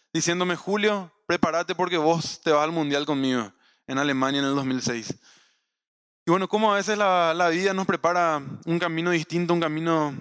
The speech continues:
diferente. A veces tenemos tantos, tantos propósitos en la vida, tantas cosas que pensamos y queremos para nosotros, pero a veces la vida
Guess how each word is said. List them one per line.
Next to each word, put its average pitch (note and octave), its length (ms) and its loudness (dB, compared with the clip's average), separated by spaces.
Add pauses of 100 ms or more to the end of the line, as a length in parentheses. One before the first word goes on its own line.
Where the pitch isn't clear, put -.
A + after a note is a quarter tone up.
(220)
diferente. D#3+ 800 -2 (400)
A D3 80 4
veces D#3 500 2 (1300)
tenemos D#3+ 440 -2
tantos, E3 960 0 (600)
tantos E3 280 0
propósitos E3 840 0
en E3 120 0
la E3 80 2
vida, D#3+ 300 -2
tantas F3 280 -2
cosas E3 260 0
que F3+ 100 -2
pensamos E3 720 -2
y F#3 120 -6
queremos F3 400 0
para F#3 140 0
nosotros, F#3 380 0
pero F#3+ 160 2
a - 20 4
veces F3+ 200 -4
la G3+ 100 2
vida F3 480 -2